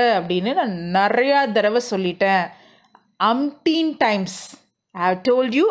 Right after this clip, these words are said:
umpteen times not to behave like a jerk." ஏதாவது ஒரு விஷயம் நம்ம கேள்விப்பட்டு போய் கேட்குறோம்னு வச்சுக்கோங்களேன், அது உண்மையாகவும் இருக்கலாம், பொய்யாகவும் இருக்கலாம். But நம்மள அந்த விஷயத்தை பேச விடாம தடுக்கிறதுக்காக ஆரம்பத்துல என்ன சொல்லிருவாங்க? "ஏன் உளற?" அப்படின்னு கேட்பாங்க.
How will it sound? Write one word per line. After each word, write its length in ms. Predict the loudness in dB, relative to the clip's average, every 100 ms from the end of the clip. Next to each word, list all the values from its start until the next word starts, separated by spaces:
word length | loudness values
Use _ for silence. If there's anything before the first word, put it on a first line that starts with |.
| 0
umpteen 600 | -2 -2 -4 -4 -4 -2
times 300 | -2 -2 -2 -4
not 280 | -2 -2 -2
to 80 | -4
behave 320 | -2 0 0
like 240 | -2 0
a 120 | 0 0 0
jerk." 400 | 0 0 -2 -16 _ _ -20 -20 -20 -4
ஏதாவது 320 | 0 2 2
ஒரு 120 | 0
விஷயம் 300 | 0 -2 -2
நம்ம 140 | -2 0
கேள்விப்பட்டு 600 | 0 -2 -2 -4 -4 -4
போய் 220 | -2 0
கேட்குறோம்னு 420 | 0 -2 -2 -4
வச்சுக்கோங்களேன், 320 | -6 -6 -4 -2
அது 240 | -2 0
உண்மையாகவும் 320 | 0 0 0
இருக்கலாம், 340 | 0 0 -2 0
பொய்யாகவும் 320 | 0 0 0
இருக்கலாம். 460 | -2 0 0 -2 -2
But 120 | -4 -4 -4
நம்மள 300 | -2 0 0 0 0 -8 -20 -4
அந்த 260 | -2 0
விஷயத்தை 440 | -2 -2 -2 -2 -2
பேச 320 | -2 0 0
விடாம 260 | 0 0
தடுக்கிறதுக்காக 640 | -2 -4 -4 -6 -6 0 2
ஆரம்பத்துல 460 | 2 0 -2 -2
என்ன 140 | -2 0
சொல்லிருவாங்க? 460 | -2 0 0 0 0 -2 -8 -20 -12
"ஏன் 320 | -2 0 2
உளற?" 520 | 2 2 2 2 0 -4 -6
அப்படின்னு 320 | -2 0 -2 -2
கேட்பாங்க. 440 | -2 0 -2 -4